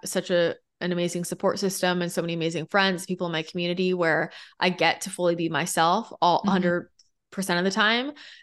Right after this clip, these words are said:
Speaker 1: And, and this is how I am a hundred percent of the time with, like, everybody. It's how I talk. Um, and I know there's people that don't like it, and that's okay. And they don't need to be my friend, you know,
Speaker 2: Mm-hmm.
Speaker 1: but, like, other people do. And different, there's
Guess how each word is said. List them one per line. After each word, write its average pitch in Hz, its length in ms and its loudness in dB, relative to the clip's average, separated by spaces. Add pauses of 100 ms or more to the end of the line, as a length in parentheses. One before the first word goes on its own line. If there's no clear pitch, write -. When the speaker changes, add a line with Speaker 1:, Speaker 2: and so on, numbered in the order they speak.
(120)
Speaker 1:
And, 190 320 6 (140)
and 185 420 4
this 202 140 0
is 208 180 -4
how 208 180 4
I 180 60 4
am 190 220 4
a 175 40 0
hundred 190 160 0
percent 180 280 0
of 165 60 -2
the 190 60 -4
time 151 200 0
with, 170 160 -4
like, 170 220 0
everybody. 160 280 0
It's 170 120 -6
how 190 80 0
I 135 80 0
talk. 208 600 4 (340)
Um, 165 600 2
and 294 200 4
I 349 80 4
know 359 160 2
there's 311 200 0
people 233 300 -4
that 240 260 2
don't 233 240 2
like 202 260 2
it, 294 220 4
and 277 200 -2
that's 320 200 -2
okay. 359 380 4
And 311 100 2
they 302 40 0
don't 311 140 0
need 320 140 -4
to 311 80 2
be 311 320 0 (160)
my 294 200 -4
friend, 240 600 -4
you 233 140 8
know, 247 140 10
Speaker 2:
Mm-hmm. 226 80 6
Speaker 1:
but, 254 60 4
like, 262 160 4
other 277 200 4
people 302 200 -2
do. 240 380 2
And 196 200 0 (240)
different, 277 280 0
there's 269 240 4